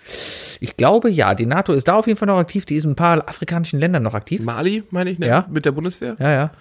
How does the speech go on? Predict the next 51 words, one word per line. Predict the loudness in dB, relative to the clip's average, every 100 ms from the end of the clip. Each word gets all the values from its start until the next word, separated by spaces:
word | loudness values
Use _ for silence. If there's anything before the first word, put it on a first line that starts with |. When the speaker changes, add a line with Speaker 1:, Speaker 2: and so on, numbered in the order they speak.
| -20 -20 -18 0
Speaker 2:
Und, | 4
Speaker 1:
Aber | 6 6
alles | 6
Speaker 2:
äh, | 6 6
Speaker 1:
nur | 6
Speaker 2:
und | 6
sehr, | 4 4
sehr | 0
viele, | 2 4 4 4
sehr | 0 0
viele | 0 2
nato-Soldaten | 2 0 0 0 0 -2 -2
sitzen | -4 -6 -4 0
ja | 0 2
auch, | 0 0 -4
äh, | -2
an | 0 -2 -2
der | -4
polnischen | -4 -6 -6 -6 -8 -8 -8
und | -8 -6
an | -4
der | -4 -4 -8 -16 -20 -20 -6
Lettau-, | -2 2 2 0 -4 -6 -6 -2
litauischen | 0 2 4 2 0 -6
Grenze, | -6 -2
Speaker 1:
Ja, | 0
Speaker 2:
meine | 2
Speaker 1:
aber | 2
Speaker 2:
ich. | 2
Speaker 1:
auch |
nur, | 2 2
weil | 2
das | 0 0
halt, | 0 -2
das | -6
sind | -2
ja | -2
nato-Länder | -2 -2 -2 0 0 0 -2 -4
und | -8 -4
die |
Speaker 2:
Ja, | -2 0 2
und, | 4
Speaker 1:
verteidigen | 4 4 2
Speaker 2:
und, | 4
Speaker 1:
da | 4
Speaker 2:
und, | 2
Speaker 1:
uns | 0
Speaker 2:
und | -4
es | -4
ist | -2
ja, | -2